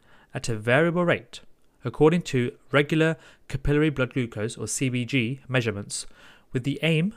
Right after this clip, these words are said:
of controlling serum glucose levels within a specified range. It's usually accompanied by an infusion of fluid containing glucose to prevent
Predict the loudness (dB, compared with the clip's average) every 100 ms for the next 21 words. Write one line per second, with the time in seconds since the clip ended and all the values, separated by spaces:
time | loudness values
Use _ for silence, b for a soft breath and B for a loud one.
0 | -8 -8 -6 -4 0 0 0 -4 -2 2
1 | 2 0 -4 -4 -4 0 0 2 -2 -4
2 | -10 -6 -4 -4 -4 -6 -8 -10 -10 -4
3 | -2 -2 -6 -16 -18 _ _ _ _ _
4 | _ B B B B -10 -2 0 6 6
5 | 8 2 2 0 4 2 4 0 -2 2
6 | 2 2 -2 -4 2 6 6 4 -4 -4
7 | -2 -2 0 2 2 2 0 0 -8 -8
8 | -2 2 2 2 -4